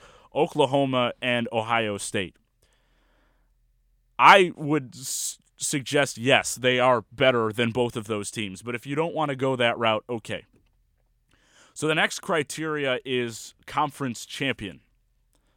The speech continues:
There's so much value on being a conference champion, which I, I don't a hundred percent understand because not all conferences are created equal. It's different. Winning the Big twelve is different from winning the S E C.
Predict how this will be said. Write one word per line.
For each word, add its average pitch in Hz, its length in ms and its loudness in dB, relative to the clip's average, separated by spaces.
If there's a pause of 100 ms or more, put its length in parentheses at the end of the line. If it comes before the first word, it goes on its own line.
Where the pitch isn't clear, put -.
(560)
There's 135 240 -4
so 175 200 -4
much 170 200 -4
value 131 600 -2
on 113 180 -6
being 120 260 -6
a - 20 -20
conference 117 440 -6
champion, 104 440 -10
which 104 160 -10
I, 123 280 0
I 120 160 -4
don't 147 440 -6 (360)
a 117 80 -4
hundred 170 320 -4
percent 131 340 -8
understand 117 460 -10
because 113 280 -12
not 123 200 -2
all 117 240 -2
conferences 113 800 -8 (180)
are 117 140 -4
created 127 380 -4
equal. 117 360 -6
It's 107 140 -6
different. 156 400 -4 (240)
Winning 190 360 -4
the 156 60 -4
Big 151 220 -4
twelve 160 320 0
is 117 100 -6
different 131 360 -4
from 117 180 -10
winning 117 240 -4
the 117 160 -6
S 104 220 -6
E 127 80 -6
C. 165 460 -8